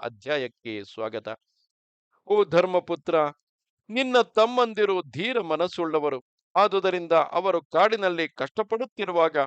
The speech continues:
ಮುಂದೆ ಏನೇನು ಮನೋರಥಗಳನ್ನು ಇಟ್ಟುಕೊಂಡಿದ್ದರೋ ಅವನ್ನೆಲ್ಲ ಈಗ ಅನುಭವಿಸಲಿ. ನಹುಷ ಪುತ್ರನಾದ ಯಯಾತಿಯಂತೆ ನೀನು ರಾಜ್ಯವನ್ನು ಪಾಲಿಸುತ್ತಿರು.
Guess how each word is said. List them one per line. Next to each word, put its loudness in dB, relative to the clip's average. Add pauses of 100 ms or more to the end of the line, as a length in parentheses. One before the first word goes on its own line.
(360)
ಮುಂದೆ -2
ಏನೇನು 0
ಮನೋರಥಗಳನ್ನು 0
ಇಟ್ಟುಕೊಂಡಿದ್ದರೋ -4 (300)
ಅವನ್ನೆಲ್ಲ 2
ಈಗ -8
ಅನುಭವಿಸಲಿ. -4 (540)
ನಹುಷ 2
ಪುತ್ರನಾದ 2
ಯಯಾತಿಯಂತೆ 2
ನೀನು -4
ರಾಜ್ಯವನ್ನು -2
ಪಾಲಿಸುತ್ತಿರು. -6